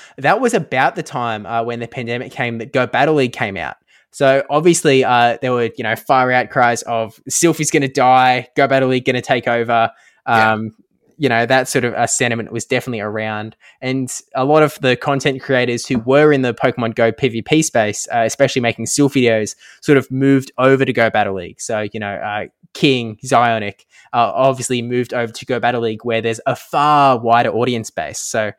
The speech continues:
Speaker 1: like, when you're sort of looking to grow your channel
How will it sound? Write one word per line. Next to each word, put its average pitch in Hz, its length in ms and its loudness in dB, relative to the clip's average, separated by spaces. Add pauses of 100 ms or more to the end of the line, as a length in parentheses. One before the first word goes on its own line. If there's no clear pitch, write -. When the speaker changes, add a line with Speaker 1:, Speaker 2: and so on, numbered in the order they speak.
(240)
Speaker 1:
like, 113 240 -4
when 175 240 2
you're 147 200 4
sort 123 160 -2
of 120 140 -4
looking 127 300 -4
to 110 360 -2
grow 131 320 0
your 123 180 -2
channel 113 420 -6